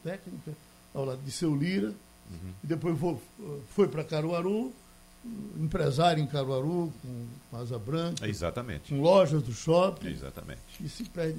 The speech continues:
Speaker 1: uma, uma pessoa tranquila.
Speaker 2: Uhum.
Speaker 1: É a vida, né, Wagner?
Speaker 2: É.
Speaker 1: Por gentileza,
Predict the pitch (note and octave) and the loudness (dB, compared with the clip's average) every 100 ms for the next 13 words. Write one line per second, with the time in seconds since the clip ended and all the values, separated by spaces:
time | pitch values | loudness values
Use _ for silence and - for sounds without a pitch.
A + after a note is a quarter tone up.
0 | C#3+ D#3+ C#3+ C3 B2 A#2+ - D#3 - F#3 | -6 -8 -8 -8 -8 -10 -10 -8 -4 -4
1 | C#3 E3 G3 F#3 F#3+ D#3+ A2+ F#2+ F#2+ G#2+ | -2 -2 0 0 -4 -8 -8 -8 -8 -8
2 | A4 F#4+ C3 E3+ C#3+ D3+ C3+ A#2 A#2 A#2 | -6 -4 -2 -2 -2 -2 -4 -4 -4 -8
3 | - - - B1+ A#1 - - - - - | -10 -16 -12 -12 -14 -18 -20 -20 -20 -18
4 | - - - A3 A#3 G#3 F3+ D#3+ | -18 -8 0 2 2 2 2 2